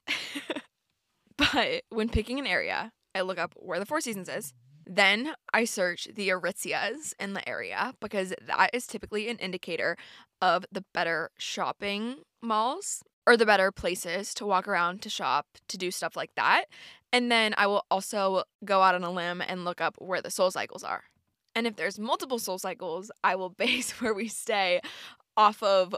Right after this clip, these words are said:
where the better Soul Cycle is, reviews-wise.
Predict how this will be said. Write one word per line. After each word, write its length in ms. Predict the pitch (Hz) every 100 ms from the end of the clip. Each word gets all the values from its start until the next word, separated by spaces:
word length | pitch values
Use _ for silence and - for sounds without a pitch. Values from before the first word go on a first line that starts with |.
| - _
where 300 | 202 202 202
the 140 | 170 - -
better 360 | 202 185 -
Soul 240 | 220 - 208
Cycle 380 | - 180 - -
is, 420 | - - - - - 277
reviews-wise. 840 | 214 196 - 208 - 220 -